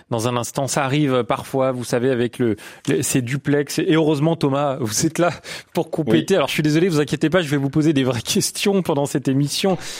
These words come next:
Speaker 1: euh, notamment sur l'activité physique. Euh, tout le monde est concerné par cette activité physique. On, là aussi, on peut avoir tendance à penser que c'est, c'est uniquement, euh,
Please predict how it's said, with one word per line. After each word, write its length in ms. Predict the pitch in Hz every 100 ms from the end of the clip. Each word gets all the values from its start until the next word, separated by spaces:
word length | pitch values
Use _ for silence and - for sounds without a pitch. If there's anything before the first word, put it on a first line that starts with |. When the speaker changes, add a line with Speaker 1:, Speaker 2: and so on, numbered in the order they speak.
| - - 127
Speaker 1:
euh, 400 | 127 120 117 117
notamment 400 | 127 131 131 147
sur 160 | -
l'activité 460 | 127 - 143 127 147
physique. 480 | - 147 202 214 147 - - -
Euh, 920 | 139 135 131 131 123 123 131 - 208 226 -
tout 100 | 247
le 60 | 247
monde 200 | 254 247
est 60 |
concerné 560 | 220 202 - 165 147 175 _ _ _ _
par 120 | 156
cette 200 | - 170
activité 420 | 160 - 156 - 147
physique. 500 | - 147 196 226 165
On, 160 | 147 220
là 160 | 139 175
aussi, 260 | 170 -
on 80 | 226
peut 80 | 175
avoir 200 | 160 -
tendance 340 | 190 190 202
à 60 | 165
penser 320 | 160 147 190
que 80 | 175
c'est, 180 | 156 135 - 135 131 120
c'est 240 | 135 123
uniquement, 540 | 147 139 151 160
euh, 40 | 151